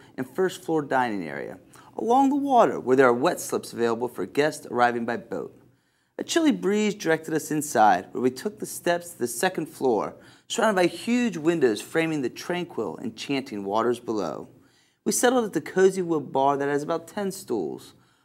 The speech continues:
Above is a high ceiling lined with black and white photos of fishermen displaying their prizes. A muted flat teen, flat screen T V showed the news.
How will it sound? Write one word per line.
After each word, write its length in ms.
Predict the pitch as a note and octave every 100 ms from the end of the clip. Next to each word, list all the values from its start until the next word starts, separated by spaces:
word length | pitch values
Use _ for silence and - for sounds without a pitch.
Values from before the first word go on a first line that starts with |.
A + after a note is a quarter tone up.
| -
Above 500 | C#3+ G#3 G#3+ A3 F3+
is 80 |
a 80 | C#3+
high 460 | - - D3 D#3 D3+
ceiling 520 | D3+ - C3+ G2+ F#2+
lined 240 | - C3+ C3+
with 160 | B2
black 260 | - F3+ F#3
and 80 | F3
white 240 | E3+ -
photos 340 | - C#3+ B2+ -
of 80 |
fishermen 600 | - - F3+ - G#2+ B1 - -
displaying 520 | - - - C3+ C#3 C3
their 100 | B2
prizes. 840 | - G3+ C3 E2+ - - - - _ _ _ -
A 60 |
muted 260 | E3 G3 F#3+
flat 280 | F#3+ F3 -
teen, 380 | - D#3+ D3+ -
flat 400 | - - F3 G3+
screen 480 | - - D#3 D3+ D3+
T 220 | - C#3+ B2
V 320 | D3 C#3 A#2+
showed 340 | - C#3+ B2+
the 80 | B2
news. 540 | A2+ G#2 E2 C#2+ -